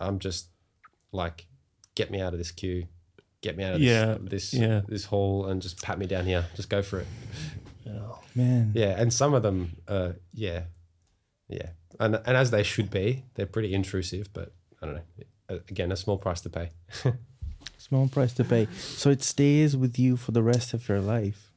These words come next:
Speaker 1: Yeah.
Speaker 3: Fuck, man. That's
Speaker 1: Yeah, yeah, yeah. So it just, just sits up here.
Speaker 3: Does that affect your abilities to, uh, perform, like run or, uh, you know?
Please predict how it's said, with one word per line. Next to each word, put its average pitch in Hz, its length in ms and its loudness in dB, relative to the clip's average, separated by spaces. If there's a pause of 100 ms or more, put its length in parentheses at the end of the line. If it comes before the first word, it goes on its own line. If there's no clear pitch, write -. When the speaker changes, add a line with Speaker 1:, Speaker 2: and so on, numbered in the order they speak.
(140)
Speaker 1:
Yeah. 113 180 2 (760)
Speaker 3:
Fuck, - 240 -20
man. - 100 -20 (220)
That's 139 160 2
Speaker 1:
Yeah, 113 140 6
yeah, 98 140 4
yeah. 95 200 0 (220)
So 113 140 2
it 117 60 4
just, - 360 -2
just 127 160 -4
sits 120 180 -4
up 113 140 0
here. 117 160 0 (500)
Speaker 3:
Does 131 200 8
that 147 140 8
affect 127 380 2
your 127 140 6
abilities 120 560 4
to, 113 380 6
uh, 98 40 2
perform, 107 460 0
like 101 200 0
run 107 600 4
or, 104 360 4
uh, 98 360 2
you 95 140 0
know? 135 160 0